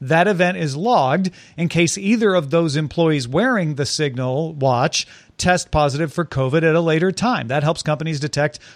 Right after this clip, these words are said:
who might have been exposed to an infected worker. It's good contact tracing. It's a solid reason to do it, and it's a way to protect people to say, "Hey, you were near this person. They tested positive. We know that you were near, so you, you should go get tested yourself," uh, et cetera.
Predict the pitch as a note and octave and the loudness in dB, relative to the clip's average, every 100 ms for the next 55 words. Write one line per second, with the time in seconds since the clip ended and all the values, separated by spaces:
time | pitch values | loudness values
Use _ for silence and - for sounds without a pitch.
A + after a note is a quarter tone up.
0 | - F#3 D#3+ D3 D#3+ C#3 D3+ D3 - C#3+ | 0 2 2 2 0 -2 -4 -4 -2 0
1 | D3 C#3+ D3+ D3 - C#3 - D3+ F#3 A#3+ | 0 -2 -4 -4 0 -2 -2 -2 0 0
2 | A2+ G#2+ - - F3+ F3 E3+ D#3+ D#3 D3+ | -2 -10 -12 -2 -2 0 0 0 0 -2
3 | - D3 D3+ F3+ F3+ - - - - - | -2 -4 -2 -4 -6 -8 -20 -14 -12 -8
4 | - - F3 E3 D#3+ C#3+ D#3 C#3 C#3 A#2 | -2 0 2 2 2 0 0 0 -4 -6
5 | A2+ G3+ A#3+ A3+ - - - C3+ B2+ D3 | 0 2 4 0 -4 -20 -10 -6 -6 -4
6 | C#3+ D3 D3 B2+ E3+ E3+ - C#3+ C#3+ - | -2 -2 -4 -4 -2 -2 -4 -6 -4 -4
7 | C#3 B2+ F3+ D#3 E3 D3+ D3+ C#3+ - D3 | -2 0 0 0 0 -2 -2 -4 -2 -4
8 | C#3+ C#3 C#3 C#3+ C3+ A2+ C3 C3 C3 B2+ | -2 -4 -2 -4 -4 -6 -4 -2 -2 -4
9 | A#2+ A#2+ C3+ D3 C#3+ C#3 C3 C3 C3 B2+ | -4 0 4 4 4 0 -2 -2 -2 -2
10 | - B2 A#2+ D3 C#3 D#3 D3+ D3 D3 C3+ | -4 -4 -2 -2 0 0 0 2 0 0
11 | C3 C3+ C#3 C#3 A#2 A#2+ - D#3 D3 - | -2 -2 -2 -4 -6 -4 2 4 4 0
12 | - - - - B2+ B2+ D#3 - G3+ A#2+ | -12 -20 -20 -6 -4 -4 -4 2 2 0